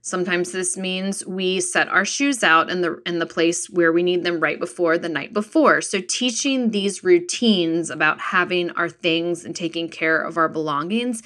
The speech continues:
And then when you have a moment where a child has, you know, gotten messy with something or something has broken, you can work together because it's a family value to take care of our things.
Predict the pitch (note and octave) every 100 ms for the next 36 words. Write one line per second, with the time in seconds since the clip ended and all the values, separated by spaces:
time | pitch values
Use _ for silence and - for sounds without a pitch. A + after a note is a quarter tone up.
0 | - - - - B3 A#3+ A3+ D#4 D#4+ G#3
1 | F#3+ G3+ _ _ - G#3+ A3+ C4+ D4 A#3
2 | A3 G#3+ G#3+ G3 G#3 G3+ G3 F#3 G#3 A#3+
3 | F3+ D#3 F#3+ F3+ E3+ E3 E3+ _ _ _
4 | _ - G3 - F#3+ F#3 F#3 F#3 F3+ -
5 | F3 E3+ E3+ E3+ E3+ - G3+ F3+ E3+ D#3+
6 | D#3+ D#3+ - - G3+ E3 A#3+ C#4 D#4 -
7 | B3+ G3+ F#3+ - F3 - F3+ E3+ E3+ -
8 | F#3 - G#3 G3+ G3 A3+ A3+ - A#3+ B3+
9 | G#3 E3+ F3 G#3 A3 B3 A#3+ C4+ - -
10 | A3 F3 E3 G#3 A3+ A3 G#3 F#3 F#3 G3+
11 | - - A3+ A#3 A3 F3+ E3 E3+ G3 C4+
12 | A#3 D#3 C#3+ D#3+ F3 - - - F3 E3
13 | E3 - - C#3 G2+ - -